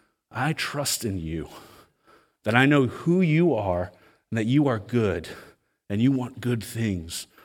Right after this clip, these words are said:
for your people. And so I throw myself on your mercy.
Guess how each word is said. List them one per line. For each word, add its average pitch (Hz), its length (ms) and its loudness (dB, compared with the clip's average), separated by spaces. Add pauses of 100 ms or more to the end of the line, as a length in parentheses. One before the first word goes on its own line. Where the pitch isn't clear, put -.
(100)
for 101 140 -8
your 101 160 -2
people. 92 580 -8
And 98 120 -8
so 117 180 -4
I 117 140 0
throw 123 280 -2
myself - 800 -6 (600)
on 98 140 -2
your 101 120 0
mercy. - 500 -8